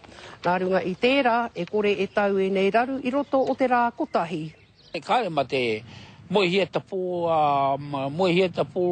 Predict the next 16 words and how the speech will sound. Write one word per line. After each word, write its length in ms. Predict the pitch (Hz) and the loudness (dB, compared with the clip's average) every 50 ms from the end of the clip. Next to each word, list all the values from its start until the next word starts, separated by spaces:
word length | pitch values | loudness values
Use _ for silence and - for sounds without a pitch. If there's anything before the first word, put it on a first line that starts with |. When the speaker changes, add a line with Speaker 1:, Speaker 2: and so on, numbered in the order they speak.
| 175 170 170 | 2 0 0
Speaker 2:
i 40 | 165 | 0
ta 140 | 151 - 156 - | -2 -6 -8 -4
pō, 180 | - 185 185 175 175 170 | -2 0 2 2 2 2
i 40 | 165 - | 0 0
tau 260 | - 180 175 170 170 160 | 0 0 2 0 -2 -4
atea, 300 | 139 - 196 180 175 175 | -4 0 2 2 2 2
i 60 | 165 160 | 0 -2
ta 100 | - 175 | -4 -4
marama, 400 | 165 165 175 175 170 165 165 165 | -2 0 0 0 0 -2 -2 -4
i 80 | 160 156 | -4 -2
te 140 | - 165 | -2 -4
tau. 220 | 156 - 131 107 98 - _ _ _ - - - - - - - - | -2 -2 -4 -6 -6 -8 _ _ _ -20 -20 -20 -20 -20 -16 -12 -10
Speaker 1:
I 60 | 170 | -6
te 80 | 170 208 190 | -6 -6 -6
tiriti 400 | - - 233 254 254 240 - 254 220 | -4 -2 -2 0 -2 0 0 0 2
o 140 | - 226 | 2 2